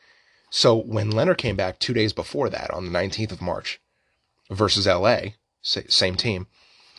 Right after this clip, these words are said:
he's had a nine twenty save percentage, which is phenomenal.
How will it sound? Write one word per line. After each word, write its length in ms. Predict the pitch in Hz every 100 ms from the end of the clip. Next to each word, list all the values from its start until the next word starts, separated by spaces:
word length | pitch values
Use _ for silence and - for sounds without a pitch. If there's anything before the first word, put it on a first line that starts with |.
| - - -
he's 200 | - 143
had 160 | 147 120
a 40 |
nine 300 | 104 110 131
twenty 320 | 156 - 160 151
save 320 | - 107 -
percentage, 520 | 90 - 80 92 - _ _ _ _ _ _ _ _ _
which 180 | 104 95
is 200 | 101 - _ _ _
phenomenal. 580 | - 107 92 82 85